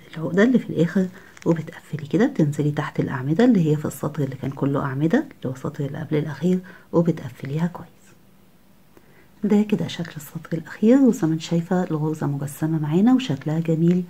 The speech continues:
وبرضه في النص الغرزة مجسمة عطشة المفرش شكل جميل جدا. احنا عندنا هنا المفرش بغرز الباف، يعني لو حاولتي تكويه كده عشان تظبطيه ممكن غرز الباف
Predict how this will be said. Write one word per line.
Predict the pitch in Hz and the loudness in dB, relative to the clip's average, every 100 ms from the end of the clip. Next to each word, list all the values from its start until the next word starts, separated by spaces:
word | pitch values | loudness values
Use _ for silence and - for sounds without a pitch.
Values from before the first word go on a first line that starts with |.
| - - - _ | -12 -20 -20 _
وبرضه | - 151 151 147 | -4 -4 -4 -6
في | 151 | -6
النص | 147 190 226 185 | -2 -2 2 2
الغرزة | 156 156 151 147 | 2 0 -2 -4
مجسمة | 143 139 - 170 185 196 147 | -4 -8 -4 0 2 0 -2
عطشة | 151 165 | -4 -4
المفرش | 147 139 143 156 - | -2 -4 -8 -12 -12
شكل | 139 151 | -8 -6
جميل | 151 139 143 | -4 -6 -8
جدا. | 156 - - - - - - - - | -10 -14 -18 -20 -20 -20 -20 -12 -4
احنا | 208 285 | 4 4
عندنا | 254 165 175 | 6 6 6
هنا | 180 233 | 6 6
المفرش | 269 190 180 185 | 6 4 2 -2
بغرز | 170 139 156 160 | -2 -2 -2 -2
الباف، | 135 170 180 - - - - 143 | -2 0 -2 -4 -20 -20 -12 -8
يعني | 127 139 | -6 -8
لو | 110 | -6
حاولتي | - 135 - 127 | -4 -4 -4 -6
تكويه | 135 - 160 | -6 0 0
كده | 160 247 | 2 2
عشان | 254 - 147 | 2 0 -2
تظبطيه | 143 131 - - 196 | -4 -4 -6 0 4
ممكن | 202 175 143 | 4 4 2
غرز | 147 156 147 | 2 0 0
الباف | 139 147 165 | -4 -4 -4